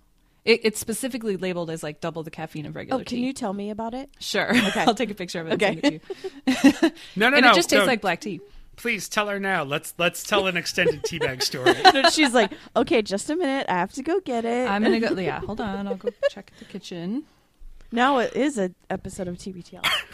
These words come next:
Speaker 1: Yep.
Speaker 3: Uh, Luke ran into Addie and Hans, her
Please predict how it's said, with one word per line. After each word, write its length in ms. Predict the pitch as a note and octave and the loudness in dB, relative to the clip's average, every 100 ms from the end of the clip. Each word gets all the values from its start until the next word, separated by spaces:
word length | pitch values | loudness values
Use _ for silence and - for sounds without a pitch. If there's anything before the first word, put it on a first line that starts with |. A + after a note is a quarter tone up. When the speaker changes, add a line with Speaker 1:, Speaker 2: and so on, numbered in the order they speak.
| - G#4+ | -8 -8
Speaker 1:
Yep. 140 | - - - - - A4 - - - - - - _ _ _ _ _ - - - - - - _ _ _ - | -8 -14 -20 -20 -20 -10 -10 -8 -10 -12 -12 -14 _ _ _ _ _ -18 -16 -16 -18 -20 -20 _ _ _ -2
Speaker 3:
Uh, 320 | G3+ G3+ F#3 - | 2 2 0 -4
Luke 420 | F3+ G#3+ C4 - - _ - | -6 -6 -6 -14 -20 _ -2
ran 260 | G3 G3+ G3+ | 2 2 2
into 360 | G3 F3+ - | -2 -6 -4
Addie 400 | D3+ E3+ F#3 F#3+ | 0 2 2 -2
and 120 | D#3 | -6
Hans, 760 | D3 - F3+ G#3+ D#4+ G4+ - - _ - _ _ _ | -8 -4 -2 -4 -8 -8 -8 -8 _ -20 _ _ _
her 400 | - G3 F3+ F3 | -4 0 0 -2